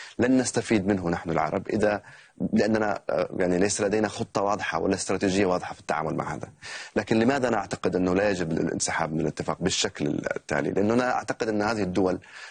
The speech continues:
وعلى رأسها الولايات المتحدة لديها أدوات أخرى للضغط على، على إيران، آه، للاستفادة. يعني يمكن اعتبار الاتفاق النووي الحالي إطار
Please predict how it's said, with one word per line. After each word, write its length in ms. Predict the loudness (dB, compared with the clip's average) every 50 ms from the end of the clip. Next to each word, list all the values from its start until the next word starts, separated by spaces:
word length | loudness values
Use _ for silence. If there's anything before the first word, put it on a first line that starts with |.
| -12 -4 -2
وعلى 180 | 0 0 2
رأسها 280 | 2 0 0 0 0 0
الولايات 340 | 2 2 2 2 2 0 -2
المتحدة 360 | -2 -2 -2 -4 -2 0 0
لديها 320 | 2 2 2 2 2 0
أدوات 300 | 2 2 2 2 2 0
أخرى 260 | -2 -4 -2 -4 -4 -2 -2
للضغط 380 | -2 -2 -2 -2 -4 -4 -4
على، 300 | -4 -2 0 0 0 0 -2 -6 -16 -20 -12 -6
على 180 | -4 -2 0 2
إيران، 320 | 2 2 2 2 -2 -2 -4 -8 -16 -20 -20 -20 -6 _
آه، 520 | 0 2 2 4 2 2 2 0 0 -2 -4 -4 -2
للاستفادة. 880 | 2 4 4 4 4 4 2 0 0 0 0 2 0 2 2 2 0 0 -4 -14 _ _ _ -2
يعني 440 | 0 2 2 2 2 2 0 0 -2 _ _ _ _ _ _ _ 0
يمكن 280 | 0 2 2 2 2
اعتبار 380 | 2 0 0 0 0 0 2 2
الاتفاق 480 | 0 0 0 0 -2 -2 -2 0 2
النووي 280 | 2 4 4 4 4 2
الحالي 440 | 2 2 0 0 -2 0 0 0 0
إطار 340 | 2 0 0 0 -2 -2